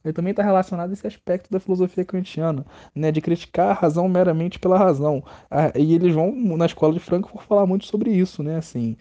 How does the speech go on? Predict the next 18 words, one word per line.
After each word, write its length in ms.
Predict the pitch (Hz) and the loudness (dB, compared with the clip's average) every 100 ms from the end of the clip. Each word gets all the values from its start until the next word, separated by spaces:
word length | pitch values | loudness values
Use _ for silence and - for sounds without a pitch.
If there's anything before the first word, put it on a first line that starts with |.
| - - _ | -14 -20 _
sobre 340 | - 143 156 151 | -8 -4 -2 -4
como 340 | - 156 185 | -2 -2 -2
que 460 | - 196 196 190 175 | -4 -2 0 2 2
essa 260 | 170 - | 2 -2
teoria 400 | - 185 175 180 | 0 2 4 2
crítica 420 | - 165 180 - | 0 -2 -2 -2
se 100 | 170 | -4
desenvolve 640 | 170 175 180 151 156 185 208 | -4 -4 -4 0 0 0 -2
a 60 | |
partir 540 | 208 208 202 - 180 180 | -4 -4 -6 -6 -2 -2
de 100 | 175 | -4
que 120 | 180 | -6
de 260 | 170 165 175 | -6 -6 -6
nada 320 | 170 202 220 | -6 -4 -4
adianta 320 | 196 180 185 | -4 -6 -4
você 260 | 170 - 165 | -6 -8 -10
ter 280 | - 131 - - - 139 | -6 -8 -8 -20 -14 -4
avanços 960 | 139 135 156 208 214 135 135 - - | -2 0 0 0 0 -4 -8 -12 -20